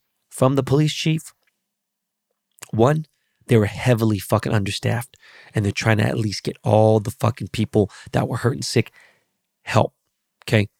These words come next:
Two, they demanded that the show be shut down,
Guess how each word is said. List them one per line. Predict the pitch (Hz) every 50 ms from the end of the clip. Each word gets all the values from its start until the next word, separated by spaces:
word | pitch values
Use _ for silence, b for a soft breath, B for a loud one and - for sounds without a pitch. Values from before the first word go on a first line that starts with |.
| _ _ _ -
Two, | - - 156 143 117 98 - _ _ _ _ _ _ _ _ _ _ _ _ _ _ _ _ _ _ _ _ _ _ _ _ -
they | - 131 131
demanded | 117 127 107 104 101 110 113 120 120 117 101 - _ _ _ _ _ _ -
that | - 110 -
the | - 110
show | - - - 113 107 107
be | 101 113 107
shut | - - - - 104 - -
down, | - 107 104 107 117